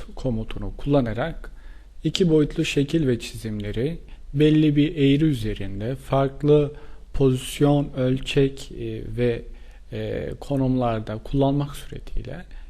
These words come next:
gelişmiş modeller nasıl elde edilebilir, onu anlatacağım. Bununla ilgili yapılmış bir çalışmamız var. Onu hemen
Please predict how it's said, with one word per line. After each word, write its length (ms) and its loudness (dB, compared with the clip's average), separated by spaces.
gelişmiş 520 0
modeller 540 -2
nasıl 280 -4
elde 280 -4
edilebilir, 460 -10
onu 180 4
anlatacağım. 640 -4
Bununla 220 8
ilgili 260 6
yapılmış 640 4
bir 60 0
çalışmamız 760 0
var. 140 2
Onu 240 0
hemen 400 -4